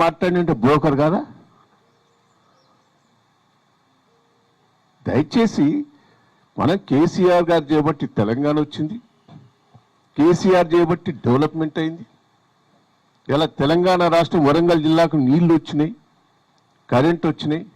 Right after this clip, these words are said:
ఇంత అద్భుతంగా అయిందంటే ఆయన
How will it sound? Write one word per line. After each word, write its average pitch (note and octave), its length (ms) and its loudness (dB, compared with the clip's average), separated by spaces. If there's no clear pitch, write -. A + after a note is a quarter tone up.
ఇంత F#3+ 220 -2
అద్భుతంగా G#3+ 540 -2
అయిందంటే E3+ 420 -4
ఆయన D#3 200 0